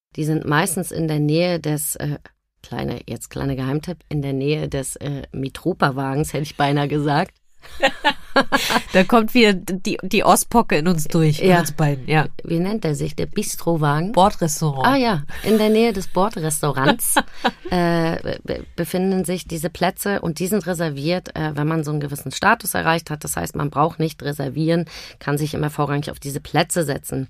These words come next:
Speaker 1: Nun ist es aber so bei der Bahn, das ist natürlich nicht so ganz klar nach außen kommuniziert, dass dort auch, ich sage mal, gewöhnliche Menschen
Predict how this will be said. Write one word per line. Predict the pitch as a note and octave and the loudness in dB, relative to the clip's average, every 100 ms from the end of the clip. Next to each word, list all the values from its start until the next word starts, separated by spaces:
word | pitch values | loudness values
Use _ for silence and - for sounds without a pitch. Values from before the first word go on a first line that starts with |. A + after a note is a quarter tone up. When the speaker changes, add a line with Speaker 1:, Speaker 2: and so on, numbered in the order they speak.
| - - - - | -10 -16 -16 -2
Speaker 1:
Nun | D#3 D#3 - | 2 2 0
ist | - A3 | -2 0
es | G3 | 2
aber | F#3 E3+ | 2 2
so | E3+ G3 | 0 2
bei | F#3+ | 2
der | F3 | 2
Bahn, | D3+ D3+ F#3 F#3+ | 2 4 4 4
das | D#3 | -2
ist | F#3 | -4
natürlich | E3+ E3 F3 | -4 -2 -2
nicht | D#3+ D3 | -2 -2
so | F3 F#3 | -2 -2
ganz | - E3+ - | -2 -2 -2
klar | D#3+ D#3+ | -2 0
nach | D#3+ - | -2 -2
außen | E3+ E3 | -6 -6
kommuniziert, | - D#3+ D#3 D3+ - E3 - | -4 -2 -2 -4 -4 -4 -4
dass | D#3 - | -6 -4
dort | D#3+ E3+ - | -4 -4 0
auch, | E3+ F#3 - | 0 0 -6
ich | D#3 D3+ | -6 -2
sage | E3 E3+ | 0 2
mal, | E3 - | 2 0
gewöhnliche | F3+ D#3+ C#3+ E3 G3 G#3 E3+ E3 | -2 0 2 2 4 2 2 2
Menschen | D3+ F#3 - D#3+ C3 | 2 2 0 -2 -2